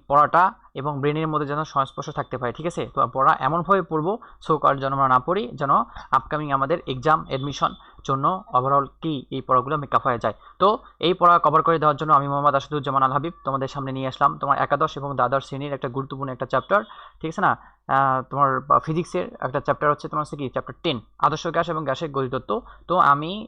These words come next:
আহ, আদর্শ গ্যাস এবং গ্যাসের গতিতত্ত্ব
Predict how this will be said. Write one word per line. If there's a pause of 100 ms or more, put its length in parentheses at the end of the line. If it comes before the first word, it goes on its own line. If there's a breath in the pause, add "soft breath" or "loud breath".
(100)
আহ,
আদর্শ
গ্যাস
এবং
গ্যাসের
গতিতত্ত্ব